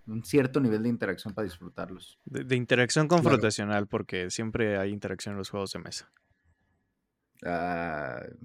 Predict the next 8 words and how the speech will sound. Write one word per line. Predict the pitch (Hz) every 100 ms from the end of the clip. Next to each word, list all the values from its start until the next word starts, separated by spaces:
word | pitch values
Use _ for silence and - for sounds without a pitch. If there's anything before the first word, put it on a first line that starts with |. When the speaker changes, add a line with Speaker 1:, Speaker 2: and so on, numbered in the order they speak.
| 80 - - -
Speaker 1:
ese | 151 139
puede | 139 -
ser | 143 135
todo | 131 135
otro | 131 120
podcast. | - - - 110 98 -
Speaker 2:
<laughs> | - - 196 - 160 - - - - 214 - 202 160 - - - - _ - - -
Y | 110